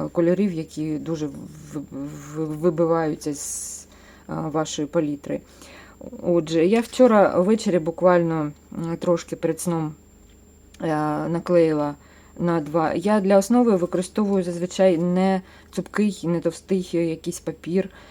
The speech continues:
бо потім, коли ти все це нашаровуєш, і,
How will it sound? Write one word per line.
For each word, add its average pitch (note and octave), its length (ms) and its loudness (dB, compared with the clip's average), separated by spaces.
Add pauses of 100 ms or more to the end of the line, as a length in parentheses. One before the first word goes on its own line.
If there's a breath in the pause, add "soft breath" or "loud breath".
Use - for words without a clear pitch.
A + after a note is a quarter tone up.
(200 loud breath)
бо E3+ 460 4 (100)
потім, F#3+ 420 2 (120)
коли F3+ 260 0
ти F#3 120 -6
все F#3 220 -4
це F#3 160 -4
нашаровуєш, F#3 1160 0
і, D#3+ 360 -4